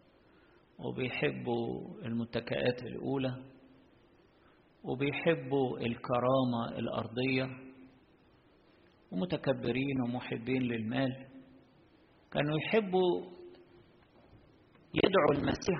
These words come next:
عندهم عشان يفتخروا بكده. ده المعلم اللي لسه مقدم وعظة في المجمع، غالبًا الزيارات دي كانت بتبقى يوم السبت بعد المجمع في المساء.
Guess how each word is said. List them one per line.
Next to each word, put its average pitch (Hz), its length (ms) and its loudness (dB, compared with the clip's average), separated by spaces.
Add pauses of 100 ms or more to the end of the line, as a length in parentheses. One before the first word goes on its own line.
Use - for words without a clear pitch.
(160)
عندهم 147 240 2 (140)
عشان 127 200 0
يفتخروا 123 680 0
بكده. - 320 -6 (1120)
ده 127 160 4
المعلم 143 840 2 (300)
اللي 120 180 2
لسه 139 320 0
مقدم 131 540 2
وعظة 123 460 2
في - 40 -6
المجمع، 120 580 -2
غالبًا 139 280 2
الزيارات 123 520 0
دي 127 100 -4
كانت 117 200 -6
بتبقى 120 420 -2
يوم 127 180 -2
السبت - 600 -6 (440)
بعد 131 280 4
المجمع 117 720 0
في 127 60 -6
المساء. 120 440 -4